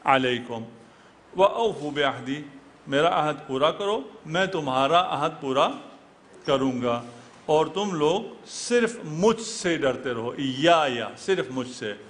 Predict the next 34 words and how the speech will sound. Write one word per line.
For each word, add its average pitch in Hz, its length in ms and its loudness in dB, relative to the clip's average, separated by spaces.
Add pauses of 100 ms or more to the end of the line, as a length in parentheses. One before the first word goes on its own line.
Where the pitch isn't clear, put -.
(200)
फरहबून, 127 960 0 (200)
बनी 131 240 2
इसराइल 135 400 0
को 139 120 -10
कहा 120 200 2
जा 117 180 -2
रहा 120 220 0
है 180 220 0 (300)
कि 147 80 -2
तुम 165 280 2 (280)
मुझसे 156 680 -2 (260)
डरते 127 320 0
रहो। 107 260 -4 (300)
खौ-, 123 180 0 (500)
यहाँ 175 280 2
पर 233 200 -2
जब 226 260 -4
बनी 165 220 0
इसराइल 165 380 0
को 247 80 -4
चीज़ें 196 280 -2
कही 185 240 -2
जा 180 180 4
रही 127 220 -4
हैं, 165 360 -6 (420)
उसमें 220 300 2
हमारे 147 320 2
लिए 226 100 -4
भी 233 100 -4
मैसेज 202 380 -2
है 196 140 0
या 214 80 -2
नहीं 214 240 -4
है? 117 160 -10